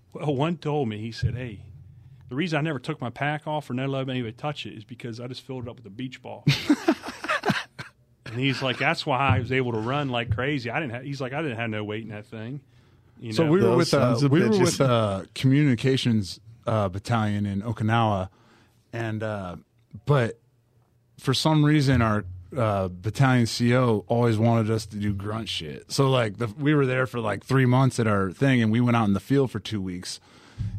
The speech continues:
Speaker 2: and just did all these, like, we were carrying saws around and, you know, shit that
Speaker 1: Yeah.
Speaker 2: we're not used to and whatever. But yeah, they, uh, we had some, some supply guys that, uh,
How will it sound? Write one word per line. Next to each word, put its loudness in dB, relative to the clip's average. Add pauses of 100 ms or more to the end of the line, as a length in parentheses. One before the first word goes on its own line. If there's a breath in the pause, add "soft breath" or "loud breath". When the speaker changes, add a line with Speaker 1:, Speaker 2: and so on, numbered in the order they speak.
Speaker 2:
and -2
just -6
did -4
all 0
these, -4
like, 0
we 0
were -2
carrying -8
saws 0
around 0
and, -2
you 2
know, 0
shit -4
that -2
Speaker 1:
Yeah. 0
Speaker 2:
we're -2
not 0
used -4
to -2
and -4
whatever. -2 (720 loud breath)
But -4
yeah, 0
they, 0
uh, 0
we -2
had 0
some, -4 (160)
some -4
supply 2
guys -4 (760 loud breath)
that, 0
uh, -2